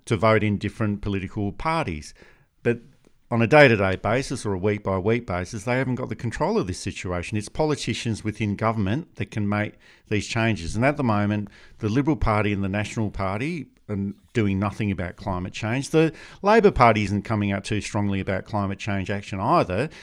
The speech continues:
They have to balance the inner city seats of Melbourne and Sydney that they need to hang on to with the seats in Queensland and Western Australia that they need to win to form government at the next election. So they were quite badly burnt during the twenty nineteen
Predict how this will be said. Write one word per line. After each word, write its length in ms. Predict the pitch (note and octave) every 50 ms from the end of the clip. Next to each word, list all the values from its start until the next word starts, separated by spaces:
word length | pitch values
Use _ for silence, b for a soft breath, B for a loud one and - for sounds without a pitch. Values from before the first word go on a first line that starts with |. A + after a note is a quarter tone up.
| B B B B B
They 180 | - D#3 E3+ F3+
have 220 | F3+ F3 - -
to 260 | - C3 B2 A#2 A2+ -
balance 500 | - A#2+ A2 G#2+ G#2+ A2 G#2+ G2+ - -
the 640 | - A#2 G#2+ G#2+ G#2 G#2 G2+ G2+ G2 F#2+ G2 - - _ -
inner 200 | A#2 A2 A2 G2
city 280 | - - A#2+ A#2 A2
seats 380 | F#2+ - - A#2 A#2+ A#2+ A#2+ A#2
of 100 | F#2+ F#2+
Melbourne 400 | G#2 G#2 A2 B2 C3+ C#3+ C#3+ A#2
and 140 | G2+ F#2+ -
Sydney 360 | - - B2+ B2 C3 C3+ B2+
that 140 | A2 A2 -
they 140 | A#2 G#2+ G#2
need 240 | G#2 A2 A2 G#2+ -
to 260 | - G#2+ G#2 G2+ G2
hang 220 | E2+ G#2+ G#2+ G2 F#2+
on 200 | A2 D3 F#3 -
to 400 | - A#2 G#2 G#2 B2+ F3+ G#3+ - B B B B B B B B B -
with 260 | A#2+ B2 B2 - -
the 120 | B2+ A#2
seats 460 | A2+ - - B2+ B2 B2 B2 - -
in 340 | B2 A#2 A2 G#2+ G#2+ G#2+ G2+ G2
Queensland 840 | - - B2 B2 B2 B2 B2 A2+ - A2+ A2+ A2+ A2+ A2+ A2+ A2+ -
and 520 | A2 G#2+ G#2+ G#2+ G#2 G#2 G2+ G2+ G#2 - G#2+
Western 260 | B2 B2 - - A2+
Australia 460 | G2 - - B2 C3 C#3 C3 A2 F#2+
that 180 | F2+ G2 G2 G#2+
they 160 | A2+ A#2+ A#2+
need 240 | A#2 A2 G#2 G2+ -
to 80 | -
win 300 | A#2 D3+ D#3+ A2 F#2+ G2
to 80 | - -
form 260 | - - A#2 A2 G#2
government 540 | G2 A2+ A2 G2+ G#2+ A2 G#2+ G#2 G2+ G2 -
at 260 | - A2 G#2 - -
the 280 | - A2 G#2+ G#2+ G#2+ G#2
next 260 | G#2+ A#2 A2+ - -
election. 460 | A#2 A2 C#3+ F#3 G3+ - - G2+ F2+
So 240 | - - C3+ B2+ C3+
they 160 | C3+ A#3 A#3+
were 320 | A3+ G#3 F3+ D#3 C#3 B2+ A#2
quite 340 | A#2 - B2 A2 G2 E2+ -
badly 320 | G#2 G2+ G2+ F2+ G2 G2
burnt 400 | F#2+ - A2 A#2 A#2 A#2 G2+ G2
during 300 | - A2 G2+ G2+ F#2+ F#2
the 160 | F#2 F#2+ F#2
twenty 280 | F#2 - - G#2+ G2+ G2
nineteen 760 | F#2 F#2+ F#2+ G2 G2 - - A2+ A2 A2+ A#2 A#2 A2+ G#2